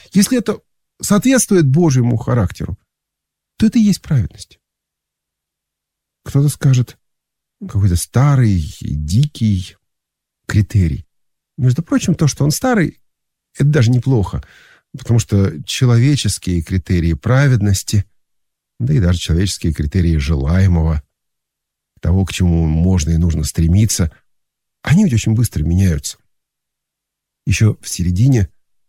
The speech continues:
прошлого, двадцатого века, людей в нашей стране судили за то, что называется, м, спекуляцией.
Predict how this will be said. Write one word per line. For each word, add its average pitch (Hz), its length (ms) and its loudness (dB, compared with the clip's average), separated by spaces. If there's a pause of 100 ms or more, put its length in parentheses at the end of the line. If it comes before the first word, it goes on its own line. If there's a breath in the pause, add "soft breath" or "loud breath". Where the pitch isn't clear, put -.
(200)
прошлого, 71 600 -4
двадцатого 85 720 -2
века, 110 340 0 (760)
людей 92 400 2
в 87 100 -2
нашей 98 360 0
стране 120 480 0
судили 131 640 0
за 90 160 0
то, 127 140 -4
что - 160 -6
называется, 101 500 0 (340)
м, 107 220 -6
спекуляцией. - 1040 -2